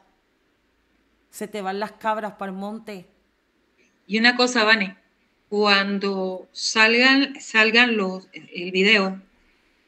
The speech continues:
Speaker 2: eh, dice que vamos a hacer, que se, que estas personas están preparando para hacer un fraude, ¿no? Como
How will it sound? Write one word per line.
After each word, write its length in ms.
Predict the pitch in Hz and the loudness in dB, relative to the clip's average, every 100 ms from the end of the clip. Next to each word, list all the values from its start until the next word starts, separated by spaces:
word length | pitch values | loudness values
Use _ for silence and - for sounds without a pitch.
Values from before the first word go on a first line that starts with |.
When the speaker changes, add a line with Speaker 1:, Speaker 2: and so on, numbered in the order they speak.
| - - _ | -20 -20 _
Speaker 2:
eh, 720 | 202 214 202 190 185 165 - 160 | 4 6 6 2 -2 -6 -12 -4
dice 320 | 220 226 254 | 0 2 2
que 80 | 220 | 2
vamos 320 | 202 220 233 | 0 0 -2
a 40 | |
hacer, 420 | 202 - 214 214 214 | -2 -2 2 2 2
que 100 | 208 | -2
se, 300 | 214 202 - | 0 -2 -4
que 120 | 214 | -8
estas 200 | 214 208 | -6 -6
personas 360 | 214 196 214 208 | -4 -4 -4 -2
están 180 | 220 | -4
preparando 460 | 214 208 202 208 208 | -4 -2 0 0 0
para 140 | 190 190 | 0 0
hacer 280 | 190 208 | 0 0
un 300 | 208 208 196 | 2 0 -4
fraude, 460 | 190 208 254 190 185 | 0 2 2 0 -6
¿no? 180 | 226 262 | -8 -8
Como 440 | 202 190 185 185 | -10 -10 -12 -16